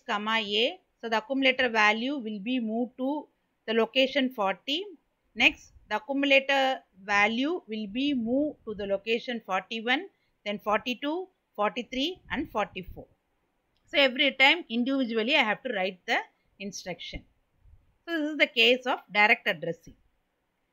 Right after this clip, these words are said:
So the next case, two cases, we are going to see about register indirect.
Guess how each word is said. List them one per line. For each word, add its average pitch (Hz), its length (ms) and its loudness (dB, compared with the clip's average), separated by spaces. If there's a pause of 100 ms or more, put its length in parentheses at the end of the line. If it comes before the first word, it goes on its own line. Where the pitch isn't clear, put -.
(180)
So 262 80 -2
the 254 80 4
next - 380 2
case, 277 320 6
two 294 260 -12
cases, 285 600 0
we 226 100 -2
are 214 80 2
going 233 280 -2
to 311 120 -8
see 262 240 -2
about 233 460 2 (120)
register 262 540 -2 (100)
indirect. 202 760 0